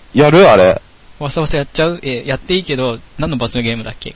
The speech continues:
Speaker 2: ごめん。
Speaker 1: え、だから、あの、自転車のホイールに、
Speaker 2: あ、それは罰ゲームで、なんで罰ゲームを受ける？あ、あ、なんでもない。思い出しました。すいません。ね。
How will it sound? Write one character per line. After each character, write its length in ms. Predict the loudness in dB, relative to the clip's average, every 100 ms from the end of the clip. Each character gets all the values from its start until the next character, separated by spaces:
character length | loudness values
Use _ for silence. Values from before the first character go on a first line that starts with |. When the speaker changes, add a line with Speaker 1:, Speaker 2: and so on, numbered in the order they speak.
| -8
Speaker 2:
ご 100 | -6
め 120 | 0
ん。 40 |
Speaker 1:
え、 80 | 0
だ 160 | 2 2
か 120 | 4
ら、 260 | 6 6
あ 60 | 4
の、 300 | 4 2 0
自 160 | -2 2
転 200 | 2 4
車 140 | 4
の 120 | 4
ホ 160 | 4 6
イ 120 | 6
ー 20 |
ル 120 | 4 2
に、 560 | 2 0 0 -2 -6 -14 -20 -20 -20 _ _ -20 -20 -20 -12 -4
Speaker 2:
あ、 120 | -2
そ 120 | 0 2
れ 100 | 2
は 60 |
罰 280 | 2 -2 -2
ゲ 160 | -2 -2
ー 40 |
ム 100 | -2
で、 80 | -2
な 160 | 0
ん 80 | 2
で 80 | 0
罰 260 | -2 -2 -2
ゲ 120 | 0
ー 20 |
ム 80 | 0
を 40 |
受 60 | -2
け 120 | -4
る？ 100 | -4 -2
あ、 200 | -2 -2 -8 -4
あ、 80 | -2
な 140 | 0
ん 20 |
で 80 | 0
も 80 | 0
な 120 | -2
い。 20 |
思 180 | -2 -2
い 20 |
出 80 | -2
し 100 | -2
ま 60 | -4
し 60 |
た。 100 | -6
す 120 | -8 -8
い 20 |
ま 60 |
せ 80 | -8
ん。 40 | -8 -8 -8 -8 -10 -14 -12 -8
ね。 220 | -8